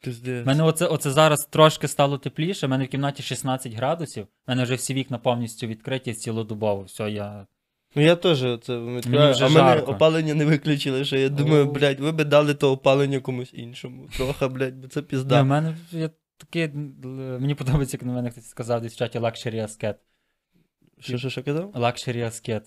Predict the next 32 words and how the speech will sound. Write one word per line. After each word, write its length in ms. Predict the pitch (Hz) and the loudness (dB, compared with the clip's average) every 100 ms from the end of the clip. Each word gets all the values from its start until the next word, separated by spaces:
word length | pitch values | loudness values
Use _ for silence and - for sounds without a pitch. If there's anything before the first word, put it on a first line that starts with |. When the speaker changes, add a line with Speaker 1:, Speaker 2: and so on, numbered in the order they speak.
| _ | _
Speaker 1:
А. 420 | - 131 131 127 143 _ | 2 4 4 2 -2 _
Speaker 2:
Типу, 200 | - 131 | -14 -6
ну, 120 | 139 | -4
вроді, 460 | 127 170 165 285 160 - | -2 -2 0 0 0 -4
Speaker 1:
<laughs> 140 | - 381 - _ _ _ - | -4 -2 -4 _ _ _ 2
Speaker 2:
ну, 60 | |
знаєш, 180 | 170 180 | 4 4
вроді 340 | 175 185 185 175 | 2 2 2 2
живу, 600 | 165 170 185 180 175 160 - _ - 156 135 | 2 0 2 2 2 -2 -6 _ -2 -2 4
я 140 | 170 | 4
не 80 | 160 | 6
багатий 420 | 147 147 147 143 | 4 2 2 0
мужик, 360 | 143 127 147 165 - | 0 -2 -2 -6 -6
живу 440 | 143 123 131 139 | -10 -6 -4 -2
не 120 | 139 | -2
середньо 540 | 135 139 147 156 147 139 | -2 0 0 2 0 0
навіть. 300 | 127 123 117 _ _ _ - | 0 -4 -8 _ _ _ -10
Десь 180 | 131 139 | -8 -4
на 100 | 131 | -2
заводі, 460 | 120 127 156 139 | 0 2 2 0
типу, 220 | 127 123 | -6 -8
в 40 | 120 | -10
якійсь 240 | 117 117 | -10 -12
кімнаті, 520 | - 131 135 143 143 123 | -8 -6 -4 -6 -6 -6
ну, 160 | 117 107 110 | -6 -8 -18
без 360 | 117 113 113 | -16 -10 -6
ніхуя, 580 | 123 127 - 123 131 139 - _ _ _ _ _ | -4 -4 -4 -6 -4 -6 -12 _ _ _ _ _
грубо 260 | - 120 120 | -10 -8 -8
кажучи, 420 | - 123 117 - - | 0 0 0 -4 2
але 280 | 175 175 170 | 4 4 2
виглядає 640 | 160 143 139 147 147 139 | 0 -2 -2 -2 -2 -6
гарно. 380 | - 110 104 107 | -6 -8 -8 -18